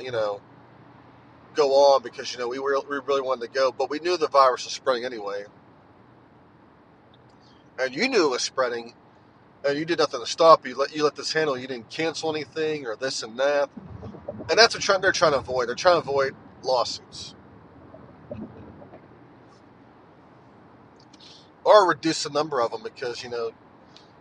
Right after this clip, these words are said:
this virus kinda went anywhere. And I know one, I know one hockey, uh, Penguins, uh, beat writer for The Athletic wants Rudy Gobert to be, uh, or, or, no, he, he doesn't want, but,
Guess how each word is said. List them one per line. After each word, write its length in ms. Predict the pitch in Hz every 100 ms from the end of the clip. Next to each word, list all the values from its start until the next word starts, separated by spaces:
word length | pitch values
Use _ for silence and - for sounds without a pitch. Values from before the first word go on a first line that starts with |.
| -
this 160 | 156 147
virus 360 | 156 151 143 -
kinda 200 | 170 143
went 160 | 143
anywhere. 480 | 147 147 110 104 104
And 100 | 117
I 100 | 135
know 200 | 139 143 135
one, 420 | 123 143 147 151 - 139 135 -
I 140 | 143 156
know 160 | 160
one 200 | 147 160
hockey, 520 | 135 147 147 - 151
uh, 280 | 139 123 117 113
Penguins, 420 | - 156 151 139 135
uh, 140 | 123
beat 240 | 117 147
writer 300 | 156 139 117
for 120 | 107 123
The 120 | 123
Athletic 460 | 104 135 147 120 - - - - - - - - - - - - - -
wants 320 | 151 147 -
Rudy 180 | 160 151
Gobert 540 | 131 135 127 151 208 185
to 80 |
be, 260 | - 139 131
uh, 400 | 123 117 113 110 104 - -
or, 300 | 135 135 143
or, 40 | 151
no, 180 | 165
he, 200 | 160 226 170 131
he 80 | 202
doesn't 260 | 190 135 123
want, 320 | 135 135 120
but, 120 | 120